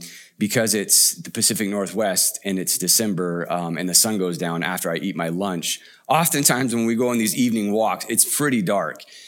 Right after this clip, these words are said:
And, and we begin our walk, and there's a trail that we go on that, that goes up a hill that looks over the city. And as we're going up this trail, it seems like it's pitch black. But it, as our eyes begin to adjust and we get to the top of this, this hill,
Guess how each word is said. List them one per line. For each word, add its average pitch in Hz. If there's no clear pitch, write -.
And, 107
and 120
we 123
begin 123
our 131
walk, 123
and 113
there's 110
a 107
trail 135
that 127
we 120
go 120
on 113
that, 101
that 101
goes 117
up 110
a 101
hill 113
that 101
looks -
over 113
the 101
city. 110
And 104
as 113
we're 117
going 143
up 117
this 90
trail, 123
it 101
seems 123
like 90
it's -
pitch -
black. 101
But 127
it, -
as 127
our 110
eyes 131
begin 113
to 95
adjust 113
and 95
we 107
get -
to 120
the 95
top 117
of 87
this, 95
this -
hill, 110